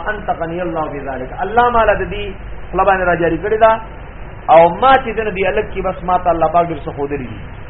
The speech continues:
نو هغه ولګېده او پلار ته ولا ووی چې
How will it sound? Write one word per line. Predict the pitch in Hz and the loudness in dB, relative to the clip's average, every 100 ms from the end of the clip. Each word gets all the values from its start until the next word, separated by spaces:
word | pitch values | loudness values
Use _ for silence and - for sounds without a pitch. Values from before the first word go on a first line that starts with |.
| - | -8
نو | 151 | 2
هغه | 165 190 | 6 8
ولګېده | 226 226 214 220 214 202 - - - - | 8 8 6 0 2 0 -2 -14 -8 2
او | 151 156 | 4 4
پلار | 190 208 202 | 6 6 6
ته | 180 | 4
ولا | 170 160 | 4 4
ووی | 170 175 170 160 - - - - - | 4 4 0 -2 -10 -14 -12 -10 -10
چې | - | -8